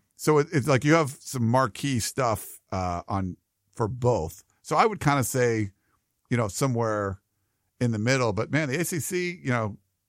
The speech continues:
yeah, you think about basketball and that's where, but man, they've had some really good football too. So I don't know. I, I'm, I'm kinda like Dave. I'm kinda biased where I'm thinking mostly football, and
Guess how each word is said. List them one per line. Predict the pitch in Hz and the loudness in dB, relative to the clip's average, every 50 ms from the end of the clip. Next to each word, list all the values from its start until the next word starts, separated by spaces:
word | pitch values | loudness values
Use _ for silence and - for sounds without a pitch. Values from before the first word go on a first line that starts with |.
| _ _ _ _ - | _ _ _ _ -4
yeah, | 160 180 214 220 202 202 | -2 -2 0 0 0 -2
you | 190 180 160 | -2 -4 -6
think | 143 127 131 - 180 175 160 | -8 -8 -8 -4 -4 -4 0
about | 123 139 127 123 | 2 2 2 2
basketball | 127 127 131 127 - - 123 127 123 123 | 4 2 2 2 0 -4 -2 -2 0 0
and | 120 117 | 0 -2
that's | 113 110 - - | -2 -4 -6 -6
where, | - 117 120 113 117 | -4 -2 -2 -2 -2
but | - 107 117 110 107 - - | -4 -4 -4 -4 -4 -2 -2
man, | 123 147 139 110 | -2 -2 0 -2
they've | 113 117 | -2 -2
had | 110 131 120 - | -2 -2 -2 -2
some | 113 104 | -4 -4
really | 104 110 107 101 | -2 -2 -2 -2
good | 95 98 90 | -4 -6 -4
football | - 117 101 - 87 85 | -2 -4 -2 -2 -4 -6
too. | - - 127 117 98 82 87 | -4 -4 -4 -4 -4 -4 -6
So | - 104 98 90 87 90 - _ _ _ _ _ _ _ _ _ _ _ _ _ _ _ _ _ _ _ _ _ - | -6 -6 -4 -4 -4 -6 -8 _ _ _ _ _ _ _ _ _ _ _ _ _ _ _ _ _ _ _ _ _ -4
I | - 113 | -2 0
don't | 120 117 | 0 0
know. | 104 | 2
I, | 98 117 156 - | 2 2 4 4
I'm, | 160 165 175 - | 4 2 2 0
I'm | - 175 | -4 0
kinda | 165 202 202 | 2 2 2
like | 190 156 107 | 4 2 2
Dave. | 143 131 113 101 | 2 2 2 2
I'm | 117 117 | 0 2
kinda | 120 135 135 | 2 2 2
biased | 113 95 110 113 113 110 - - | 2 2 2 4 2 2 0 0
where | 113 113 110 | 0 0 0
I'm | 107 101 101 | 0 0 -2
thinking | - 123 104 104 98 | -4 -4 -4 -4 -4
mostly | 98 107 104 98 - - 98 95 87 | -2 -2 -2 -4 -4 -4 -4 -4 -6
football, | 85 - 104 98 - - 90 85 85 85 80 82 | -6 -6 -6 -6 -6 -4 -4 -4 -4 -4 -4 -6
and | 90 90 90 | -6 -8 -8